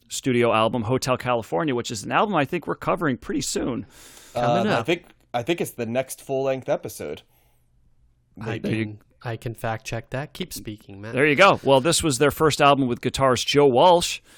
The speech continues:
Speaker 1: who had replaced founding member, member Bernie Leadon. And that was a huge album, topped the U S chart for eight weeks.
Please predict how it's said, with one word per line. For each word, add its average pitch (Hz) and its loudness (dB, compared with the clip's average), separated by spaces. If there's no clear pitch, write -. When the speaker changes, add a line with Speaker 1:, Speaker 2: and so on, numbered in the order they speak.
Speaker 1:
who 127 0
had 120 2
replaced 123 0
founding 123 2
member, 117 0
member 127 4
Bernie 123 2
Leadon. 104 -2
And 107 -2
that 123 2
was 131 0
a - -10
huge 127 0
album, 104 -2
topped 131 0
the 123 -2
U 127 0
S 120 0
chart 131 0
for - -10
eight 120 -2
weeks. - -2